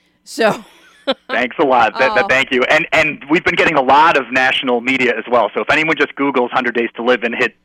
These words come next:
Speaker 2: news or videos, you'll see my cast all over N B C in Chicago, New York, Miami, Philadelphia, L A. There's a lot of media attention, so it's, it's, it's definitely gonna be hopefully on the national zeitgeist soon.
Speaker 1: Oh,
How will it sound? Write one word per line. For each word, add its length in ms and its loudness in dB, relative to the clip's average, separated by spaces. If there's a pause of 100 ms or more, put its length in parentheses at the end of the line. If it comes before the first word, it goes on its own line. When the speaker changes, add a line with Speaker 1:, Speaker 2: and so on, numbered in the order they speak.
(140)
Speaker 2:
news 460 0
or 100 -4
videos, 380 2 (340)
you'll 240 -4
see 100 -2
my 160 0
cast 460 0
all 180 2
over 400 0
N 160 -2
B 160 -8 (100)
C 280 0
in 100 -6
Chicago, 520 2
New 100 -6
York, 420 2
Miami, 640 -2 (400)
Philadelphia, 580 2
L 160 4
A. 100 4
There's 180 -2
a 60 -4
lot 300 4
of 80 -4
media 260 -4
attention, 500 -6
so 220 -4
it's, 180 -4 (420)
it's, 220 -10 (220)
it's 240 -8
definitely 460 0
gonna 180 -2
be 280 -4 (220)
hopefully 320 -4
on 80 -2
the 80 -8
national 580 -2 (280)
zeitgeist 400 -2 (200)
soon. 140 -16
Speaker 1:
Oh, 360 -6